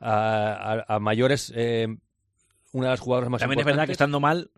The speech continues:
Speaker 2: eh, te gana el colista. O sea
Speaker 1: Bueno, está
Speaker 2: <laughs>
Speaker 1: claro. Pero también, eh, pasa lo mismo en estos equipos, que ahora, ahora una de las jugadoras más importantes no, no cuen-, del Zamarat no cuentas con ella.
Speaker 2: Es
Speaker 1: Sigues,
Speaker 2: Aina,
Speaker 1: y
Speaker 2: ¿no?
Speaker 1: sigues, sí, y sigues sin contar con ella.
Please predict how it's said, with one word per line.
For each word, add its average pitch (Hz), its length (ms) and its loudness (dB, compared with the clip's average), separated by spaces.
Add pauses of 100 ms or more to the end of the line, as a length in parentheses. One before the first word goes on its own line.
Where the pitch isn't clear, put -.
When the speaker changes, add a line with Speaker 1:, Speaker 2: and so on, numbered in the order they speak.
(140)
Speaker 2:
eh, 135 260 -6
te 131 100 -2
gana 131 160 -2
el 127 60 -4
colista. 131 380 -4 (320)
O 120 80 -6
sea 113 300 -2
Speaker 1:
Bueno, 101 180 0
está 120 200 0
Speaker 2:
<laughs> - 20 -2
Speaker 1:
claro. 101 240 0 (500)
Pero - 180 2
también, 123 300 0 (220)
eh, 127 800 2
pasa 135 200 0
lo 123 100 4
mismo 127 200 -2
en 113 80 -2
estos - 180 -8
equipos, 113 320 -4
que 110 100 -6
ahora, 113 220 0
ahora 110 380 -4
una 120 160 -6
de 120 60 -2
las 123 100 -6
jugadoras 120 320 -2
más 117 160 -6
importantes 117 640 -6
no, 120 180 -6
no 117 160 -4
cuen-, 104 320 -6
del 101 180 -2
Zamarat 104 300 -4
no 127 100 -6
cuentas 113 280 -6
con 95 160 -6
ella. 113 160 -4
Speaker 2:
Es - 60 -12
Speaker 1:
Sigues, 120 200 -4
Speaker 2:
Aina, 120 160 -4
Speaker 1:
y 104 40 -6
Speaker 2:
¿no? 107 60 -8
Speaker 1:
sigues, 110 380 -4
sí, 110 260 -8
y 113 80 -10
sigues 110 220 -4
sin 113 140 -6
contar 98 340 -2
con 95 140 -6
ella. 120 260 -4